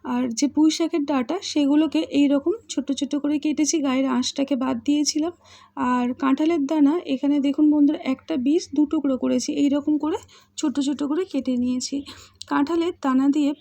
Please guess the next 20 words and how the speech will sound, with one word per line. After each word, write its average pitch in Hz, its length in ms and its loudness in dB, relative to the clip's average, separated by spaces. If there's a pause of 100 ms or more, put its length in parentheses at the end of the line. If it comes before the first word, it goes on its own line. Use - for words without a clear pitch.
(140)
চচ্চড়ি 277 440 -2
রান্না 277 340 2
করলে 311 260 0
কিন্তু 311 280 2
পুঁই 277 240 -2
শাকের 285 360 -6
খুব - 180 -6
সুন্দর 262 380 0
খেতে 262 260 -4
লাগে। 247 300 -2 (600)
আর 233 220 -2
পাতাগুলোকে 320 680 0
দেখুন 294 340 -4
খুব 269 140 -6
ভালো 269 260 2
করে 294 180 -2
বেছে 285 440 0 (140)
আর 262 140 -4
ধুয়ে 269 280 2
নিয়েছিলাম। 247 560 0